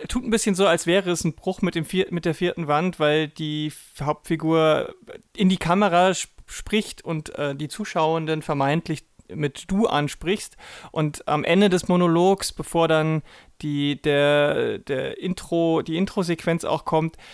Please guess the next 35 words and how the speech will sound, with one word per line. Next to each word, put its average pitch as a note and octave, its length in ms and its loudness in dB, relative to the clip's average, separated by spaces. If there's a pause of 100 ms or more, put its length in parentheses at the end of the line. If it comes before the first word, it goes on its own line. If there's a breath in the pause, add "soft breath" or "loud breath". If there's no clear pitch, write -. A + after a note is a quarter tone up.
sehen E3+ 320 4
wir, D#3+ 120 4
dass D#3 140 2
sie D#3 60 -6
die C#3+ 100 -6
ganze D#3 240 0
Zeit D#3 200 0
mit D#3 120 -2
einem C#3+ 520 0
jungen D3+ 260 2
Mann C#3+ 180 4
gesprochen D3 440 0
hat, C#3 180 0
der, C3+ 180 2 (220)
der C#3 180 -2
auf - 140 -6
einem C#3 140 -2
Bett C#3+ 180 -2
liegt. - 320 -6
Und, - 380 -10 (440 loud breath)
ähm, B2+ 420 -4 (340)
deswegen C#3+ 480 -2
ist - 180 -4
es - 160 -4
auch C#3 220 -4
nur D3+ 180 2
so C#3+ 140 0
scheinbar D#3+ 720 4
ein D3 280 -2
direkter D3+ 640 0
Bezug D3+ 420 -8
zum, D3 480 -6
zum D3+ 200 -10
Publikum, D#3 640 -4
aber C3 560 -4